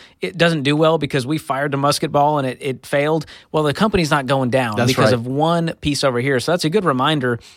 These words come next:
Speaker 1: on top of the fact that Dave Ramsey is, you know, the cash is
Speaker 2: Yeah.
Speaker 1: king guy. And so we do things with a cash position
Speaker 2: Yeah.
Speaker 1: so that nothing is that big of a risk.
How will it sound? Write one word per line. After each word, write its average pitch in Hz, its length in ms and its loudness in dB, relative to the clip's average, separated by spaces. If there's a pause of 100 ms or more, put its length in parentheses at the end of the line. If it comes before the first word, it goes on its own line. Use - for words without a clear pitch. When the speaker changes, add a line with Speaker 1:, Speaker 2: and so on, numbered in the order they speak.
(220)
Speaker 1:
on 156 140 2
top 240 220 4
of 165 40 2
the 143 60 2
fact 135 320 0
that 127 240 0 (300)
Dave 143 240 0
Ramsey 165 420 4
is, 156 400 0 (240)
you 165 140 0
know, 139 120 4
the 135 100 0
cash 170 300 2
is 165 80 0
Speaker 2:
Yeah. 185 140 4
Speaker 1:
king 247 140 4
guy. 117 220 2
And 175 180 -2
so 180 100 4
we 175 140 0
do 240 180 0
things 190 320 0 (140)
with 147 180 0
a 143 60 0
cash 226 340 0
position 147 540 -2
Speaker 2:
Yeah. 196 180 4
Speaker 1:
so 175 220 0
that 165 100 2
nothing 233 360 0
is 151 120 0
that 151 220 2
big 151 160 0
of 135 100 -2
a 127 40 -2
risk. 175 460 -4